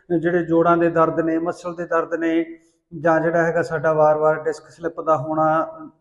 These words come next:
ਇਹਨਾਂ ਸਾਰੀਆਂ ਚੀਜ਼ਾਂ ਤੋਂ ਸਾਨੂੰ ਬਚਾਉਂਦੇ ਨੇ। ਜਿਹਨੂੰ ਅਸੀਂ ਕਹਿ ਦਿੰਦੇ ਹਾਂ, ਆਯੁਰਵੇਦਾ ਦੀ ਭਾਸ਼ਾ ਦੇ ਵਿੱਚ ਆਪਾਂ ਦੇਖਦੇ ਹਾਂ ਤਾਂ ਉਹਨੂੰ ਕਹਿੰਦੇ ਮਿੰਜ, ਹੱਡੀਆਂ ਦੇ ਵਿੱਚ ਮਿੰਜ ਪੈਦਾ ਹੋ ਜਾਂਦੀ ਹੈ।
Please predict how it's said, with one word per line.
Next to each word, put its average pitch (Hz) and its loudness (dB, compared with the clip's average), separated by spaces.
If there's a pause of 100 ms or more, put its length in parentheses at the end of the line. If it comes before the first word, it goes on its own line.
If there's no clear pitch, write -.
(440)
ਇਹਨਾਂ 233 2
ਸਾਰੀਆਂ 220 2
ਚੀਜ਼ਾਂ 196 0
ਤੋਂ 180 -2
ਸਾਨੂੰ 180 -4
ਬਚਾਉਂਦੇ 160 0
ਨੇ। 113 -10 (560)
ਜਿਹਨੂੰ 190 2
ਅਸੀਂ 190 0
ਕਹਿ 202 8
ਦਿੰਦੇ 202 6
ਹਾਂ, 190 6 (400)
ਆਯੁਰਵੇਦਾ 185 6
ਦੀ 190 4
ਭਾਸ਼ਾ 185 2
ਦੇ 175 -2
ਵਿੱਚ 180 -2
ਆਪਾਂ 185 2
ਦੇਖਦੇ 170 0
ਹਾਂ 180 4 (360)
ਤਾਂ 190 4
ਉਹਨੂੰ 196 0
ਕਹਿੰਦੇ 190 2
ਮਿੰਜ, 180 2
ਹੱਡੀਆਂ 175 -2
ਦੇ 185 0
ਵਿੱਚ 190 -2
ਮਿੰਜ 196 -2
ਪੈਦਾ 180 4
ਹੋ 170 -4
ਜਾਂਦੀ 147 -2
ਹੈ। - -4